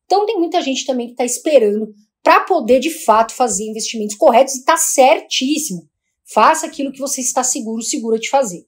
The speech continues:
Agora, o que que aconteceu, por exemplo, nos Estados Unidos, pessoal?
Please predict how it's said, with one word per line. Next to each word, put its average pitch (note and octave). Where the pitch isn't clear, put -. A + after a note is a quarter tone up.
Agora, D4
o G#3
que -
que -
aconteceu, C#4
por A#3+
exemplo, A#3+
nos A#3+
Estados A3+
Unidos, F#3+
pessoal? F3